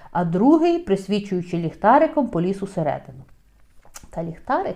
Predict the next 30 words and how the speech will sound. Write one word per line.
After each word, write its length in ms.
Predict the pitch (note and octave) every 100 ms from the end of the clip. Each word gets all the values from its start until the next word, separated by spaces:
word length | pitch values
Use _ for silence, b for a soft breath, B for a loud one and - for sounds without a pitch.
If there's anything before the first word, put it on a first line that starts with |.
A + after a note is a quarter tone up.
| -
певно, 320 | E3 D3+ E3+
не 140 | G3 A3+
дуже 280 | F4+ G4 F#4
йому 160 | F4+
допоміг 440 | D4 C#4+ C4 G3+ -
на 80 | F3+
крутих 380 | A#3+ A3+ B3+ -
східцях, 520 | - F3 E3 - - B B B3+ F3+
бо 140 | A3+
невдовзі 560 | A3+ G#3 C#4 E4+ C#4 G3+
з 80 |
погреба 500 | - D4+ D4 C#4 B3
долинували 640 | G3 G#3 C4 C4 A3 A3 G#3
глухий 440 | D#3+ G#3 C#4+ A3
звук 280 | F#3+ A3 -
падіння, 640 | F3+ F3 G3 D4+ F4 C#4
дзенькіт 440 | F#3 B3 B3 A3 G#3
розбитого 480 | G#3 G3+ G#3 F3+
скла 300 | F#3 - D#4
й 40 | D#4+
брудна 360 | G#3+ G3+ A#3
лайка. 480 | A3 F3 D#3+ - E3+ - B B B B
"Тіше, 540 | - G#4 E4 D4 - G#3
дурак!" 680 | G3+ E4 - - - - - - b b b b
прочинивши 680 | G#3 A3+ C4 C#4 C4 - A3
дверцята, 640 | G#3 A#3 - D#4 D4+ G3+
геть 360 | G3+ B3+ B3+
таки 240 | - A#3 A3+
нетихо 460 | A3+ B3 B3 A3+
гукнув 420 | G3 G3+ G#3+ C4